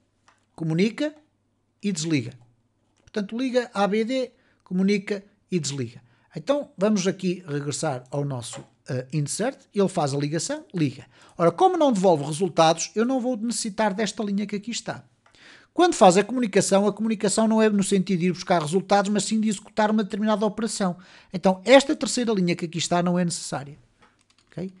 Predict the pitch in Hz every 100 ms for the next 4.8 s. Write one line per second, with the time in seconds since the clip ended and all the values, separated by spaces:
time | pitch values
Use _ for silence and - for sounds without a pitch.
0 | _ _ - 165 175 185 - 220 196 190
1 | 139 - _ - 170 180 202 202 151 -
2 | 247 214 233 202 - _ - - 214 226
3 | 196 - _ _ - 202 196 220 - 226
4 | 220 139 135 120 - 190 180 147